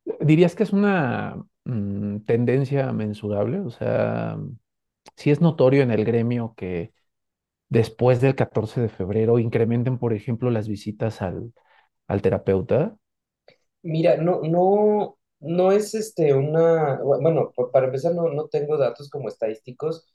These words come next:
Speaker 2: son cosas que yo observaría en, pues, de manera informal, ¿no? En redes sociales, en pláticas que tengo con amigos, con amigas,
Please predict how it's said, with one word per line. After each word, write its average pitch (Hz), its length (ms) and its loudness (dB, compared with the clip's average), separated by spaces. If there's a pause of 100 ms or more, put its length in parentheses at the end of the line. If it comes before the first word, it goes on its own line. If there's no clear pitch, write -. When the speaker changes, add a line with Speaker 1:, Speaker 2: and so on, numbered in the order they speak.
(120)
Speaker 2:
son 135 420 -2
cosas 131 320 -2
que 107 140 -12
yo 123 120 0
observaría 120 920 2
en, 107 540 -4 (460)
pues, 123 220 -4
de 123 100 2
manera 117 280 -2
informal, 120 720 -2
¿no? 120 200 -2
En 123 140 -6
redes 117 260 0
sociales, 110 800 -2
en 104 320 -8 (240)
pláticas 113 500 0
que - 100 -10
tengo 110 320 -4
con 107 180 -2
amigos, 110 360 -4
con 113 140 -4
amigas, 117 360 -4